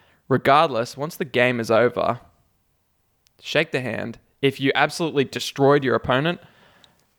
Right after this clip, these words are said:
be mindful of being too cocky. You know, you don't wanna ju-, you don't wanna smash 'em and then be like, "Hey, man,"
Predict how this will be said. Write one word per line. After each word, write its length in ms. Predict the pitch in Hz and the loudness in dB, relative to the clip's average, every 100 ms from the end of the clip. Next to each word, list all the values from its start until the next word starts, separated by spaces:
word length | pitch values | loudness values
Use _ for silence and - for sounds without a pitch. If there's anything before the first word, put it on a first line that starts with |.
| _ | _
be 120 | 151 | -2
mindful 440 | 175 156 160 202 139 | 2 2 2 0 0
of 100 | 135 | 2
being 220 | 131 131 | 0 0
too 160 | - | -2
cocky. 460 | 123 127 135 165 180 _ _ _ _ _ _ _ | 0 -2 -2 -8 -12 _ _ _ _ _ _ _
You 100 | 127 | -8
know, 200 | 113 120 147 | -4 -4 -6
you 100 | - | -10
don't 200 | 127 135 | -2 0
wanna 180 | 135 127 | 2 -2
ju-, 100 | 120 - | -4 -4
you 120 | 135 | 0
don't 180 | 139 131 | 0 -2
wanna 160 | 120 - _ - | -6 -12 _ -16
smash 420 | - 135 127 - | -6 -2 -2 -4
'em 80 | 123 | -8
and 100 | 120 | -8
then 100 | 120 | -2
be 80 | 117 | 2
like, 320 | 113 120 - _ _ _ _ _ _ _ _ | 2 0 -6 _ _ _ _ _ _ _ _
"Hey, 160 | - 175 | -2 0
man," 360 | 143 131 135 | 2 2 2